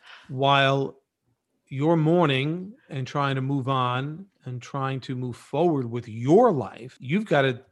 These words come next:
number one, you've gotta take care of the kids. Now, of course, if you're not in a good place, then that's not gonna work for the kids either.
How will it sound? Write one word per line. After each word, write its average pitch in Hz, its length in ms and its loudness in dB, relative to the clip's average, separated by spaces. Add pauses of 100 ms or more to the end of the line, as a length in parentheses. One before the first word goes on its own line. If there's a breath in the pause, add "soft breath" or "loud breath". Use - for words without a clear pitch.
(120)
number 151 280 0
one, 131 480 2
you've 160 140 -6
gotta 143 160 -2
take 123 180 -6
care 131 140 -6
of 113 60 -10
the 110 60 -14
kids. 233 480 -8 (160 soft breath)
Now, 143 100 -2
of 131 100 -4
course, 143 340 0 (340)
if 127 220 -14
you're 170 160 2
not 165 160 4
in 131 80 0
a 127 60 -2
good 120 200 -4
place, 123 560 -4 (140)
then 127 160 -8
that's 131 320 -10
not 123 160 -6
gonna 120 140 -6
work 123 220 -6
for - 80 -10
the 113 100 -12
kids 117 280 -4
either. 127 320 -2